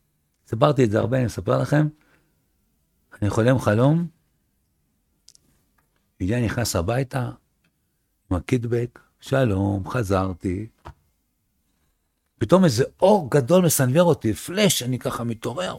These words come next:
"וואו, מה ראיתי עכשיו?" זה אור חזק.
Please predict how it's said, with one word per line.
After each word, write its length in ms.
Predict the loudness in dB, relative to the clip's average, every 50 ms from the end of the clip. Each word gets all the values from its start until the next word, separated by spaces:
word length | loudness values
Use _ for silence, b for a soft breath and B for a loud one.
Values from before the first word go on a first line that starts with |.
| -14 -14
"וואו, 260 | -12 -12 -12 -12 -14 _ -8
מה 140 | -6 -4 -4
ראיתי 320 | -4 -4 -6 -8 -8 -8 -8
עכשיו?" 300 | -8 -8 -10 -12 -14 -18 _ -16 -16 -16 _ _ _ _ _ _ _ _ _ _ _ _ -10
זה 60 | -6
אור 180 | -6 -4 -4 -4
חזק. 500 | -6 -6 -4 -4 -4 -4 -4 -6 _